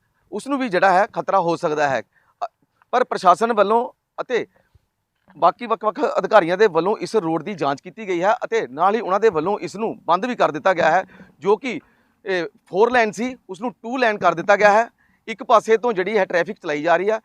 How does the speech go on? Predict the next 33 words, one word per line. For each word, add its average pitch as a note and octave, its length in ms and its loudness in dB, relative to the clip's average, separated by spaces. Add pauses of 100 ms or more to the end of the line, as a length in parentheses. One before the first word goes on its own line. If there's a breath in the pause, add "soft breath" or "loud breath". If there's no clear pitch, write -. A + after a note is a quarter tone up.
(240 soft breath)
ਪਰ G#3+ 100 -2
ਜਿਹੜੇ G#3+ 160 0
ਮੇਰੇ G3 220 0
ਪਿੱਛੇ G3 240 -6
ਜਿਹੜਾ G#3 160 2
ਰੋਡ E3+ 260 0
ਹੈ G#3+ 60 4
ਉਸ E3+ 200 -4
ਨੂੰ G3 100 -6
ਬੰਦ D#3+ 200 0
ਕਰ F#3 140 0
ਦਿੱਤਾ E3 240 -4
ਗਿਆ F3+ 140 0
ਹੈ, G3 120 -2
ਕਿਉਂਕਿ - 560 -14
ਲਗਾਤਾਰ A3 440 -2
ਜੇ A3+ 100 -8
ਬਰਸਾਤ F3 400 0
ਹੁੰਦੀ D#3+ 280 -8
ਰਹੀ F#3 240 -6 (260)
ਤਾਂ G3+ 180 -2
ਆਉਣ F3 160 0
ਵਾਲੇ A3 180 2
ਸਮੇਂ F3 260 -4
ਦੇ G#3+ 140 2
ਵਿੱਚ D#3+ 240 -6
ਜਿਹੜਾ D#3 220 -2
ਹੈ F3 100 -2
ਇਸ G3 220 -10
ਨੈਸ਼ਨਲ F#3 340 -4
ਹਾਈਵੇ E3 260 -2
ਨੂੰ F#3 100 -8
ਵੀ D#3+ 200 -10